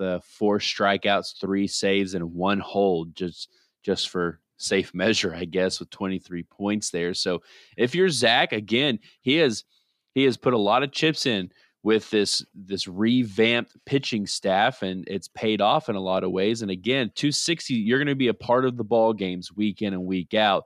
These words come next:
It just so happens that the offense of Los Tigres was a little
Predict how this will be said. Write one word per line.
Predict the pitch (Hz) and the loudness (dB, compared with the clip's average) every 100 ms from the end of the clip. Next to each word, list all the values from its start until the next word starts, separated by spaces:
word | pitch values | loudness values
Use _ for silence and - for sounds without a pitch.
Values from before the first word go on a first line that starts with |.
| _ _ _ | _ _ _
It | 92 | -8
just | - 98 - | -4 -4 -2
so | 90 | -4
happens | 104 107 - 92 87 | 2 0 2 -6 -6
that | 92 87 | -8 -6
the | 92 | 0
offense | 98 113 - 92 - | 2 2 0 -8 -8
of | 82 | -8
Los | 87 85 | -8 -8
Tigres | - 104 90 98 - | -4 -4 -2 -6 -6
was | 90 | -10
a | 92 | -8
little | 90 90 85 | -6 -4 -6